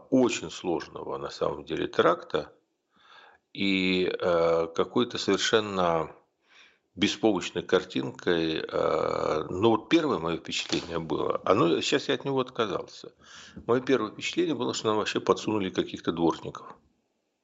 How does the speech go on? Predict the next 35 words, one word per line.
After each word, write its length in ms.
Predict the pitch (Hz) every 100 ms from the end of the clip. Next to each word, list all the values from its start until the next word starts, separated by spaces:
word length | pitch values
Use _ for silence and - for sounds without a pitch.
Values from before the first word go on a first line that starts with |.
| _ _ _ _ _ _ _ - -
Понимаете? 520 | 95 95 - - - _ - - - - _ -
И 580 | 90 85 80 80 80 80
вот, 580 | 78 76 76 80 - -
э, 320 | 80 76 78
несколько 480 | 98 98 - - 92
часов 420 | - - - 170
я 280 | 107 90 80
жил 180 | 98 101
с 100 | -
ощущением, 600 | - 95 - - 101 82
что 320 | - - 85
я 120 | 82
вообще 220 | 85 - 90
не 80 |
понимаю, 260 | 87 87 92
кого 180 | 92 90
они 140 | 85
там 160 | - 82
на 80 | 80
деревьях 400 | 85 80 76 -
нашли. 380 | - - - _ _ _ _ _ - - - - - - - - _ _
А 340 | 107 107 110 110
сейчас, 600 | - 139 202 185 - -
э, 240 | 123 117
я 160 | 113 120
понимаю, 320 | 135 139 131
что 180 | - 131
не 100 | 127
так, 220 | 175 170
что 120 | -
все, 920 | 104 - 131 123 120 98 98 98 95
э, 40 | 104
ну, 180 | 117 101
значительно 480 | 113 - - 107
сложнее. 680 | 95 120 117 104 76 60 -